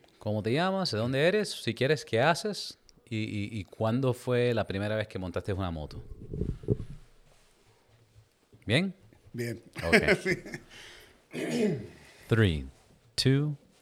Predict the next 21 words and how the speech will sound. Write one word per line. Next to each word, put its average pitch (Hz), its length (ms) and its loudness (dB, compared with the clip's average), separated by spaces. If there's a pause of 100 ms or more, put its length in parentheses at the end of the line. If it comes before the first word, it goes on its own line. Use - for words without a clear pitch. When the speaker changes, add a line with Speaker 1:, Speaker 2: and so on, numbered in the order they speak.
(140)
Speaker 1:
one. 82 460 2 (1160)
Speaker 2:
Hola, 117 300 -2 (140)
mi 107 320 0
nombre 107 240 -4
es 110 60 -8
Rafael 104 480 -10
Durazo. 120 420 -8 (280)
Speaker 1:
Más 92 160 -6
cerca. 80 360 -8 (760)
Speaker 2:
Eh, 104 380 0
soy 120 300 2
de 120 500 2
Sonora, 120 680 2
de, 101 200 -4 (220)
de 92 260 -12
México, 139 600 0 (200)
y 117 320 0
la 104 220 -2
primera 123 460 2
vez 143 200 4
que 147 340 0